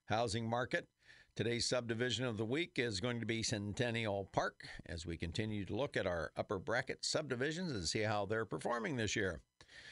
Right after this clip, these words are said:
Following our weekly observations, the phone lines will be open to take your calls at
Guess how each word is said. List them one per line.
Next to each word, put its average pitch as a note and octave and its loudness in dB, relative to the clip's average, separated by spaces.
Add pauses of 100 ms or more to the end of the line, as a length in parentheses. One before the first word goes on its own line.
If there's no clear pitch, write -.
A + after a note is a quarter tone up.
(220)
Following A2+ 2
our A2 2
weekly A#2 2
observations, A2+ 0
the B2 0
phone C#3+ 0
lines C#3+ 0
will F3 0
be F#2+ 0
open D3 -2
to A2+ -2
take A2+ -2
your G#2+ 2
calls B2+ 0
at D#2 -2